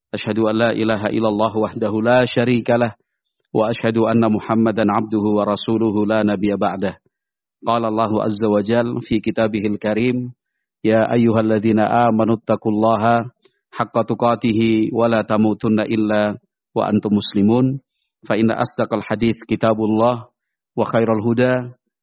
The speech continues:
huda nabiyyina Muhammadin sallallahu alaihi wasallam wa syarrul umuri muhdatsatuhā fa inna kulla muhdatsatin bid'ah wa kulla bid'atin dhalalah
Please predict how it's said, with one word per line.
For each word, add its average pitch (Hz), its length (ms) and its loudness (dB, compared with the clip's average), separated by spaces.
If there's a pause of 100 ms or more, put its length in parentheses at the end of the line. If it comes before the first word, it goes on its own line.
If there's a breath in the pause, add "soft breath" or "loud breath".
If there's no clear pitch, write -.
(160)
huda 117 240 0
nabiyyina 113 400 2
Muhammadin 110 520 0
sallallahu 107 560 0
alaihi 101 320 -2
wasallam 120 600 -2 (440)
wa 110 80 -2
syarrul 110 360 0
umuri 113 400 2
muhdatsatuhā 113 1040 -2 (400)
fa - 120 -4
inna 113 200 0
kulla 110 240 -2
muhdatsatin 110 800 -4
bid'ah 110 480 -2 (480)
wa 107 120 2
kulla 110 280 0
bid'atin 110 560 0
dhalalah 117 560 2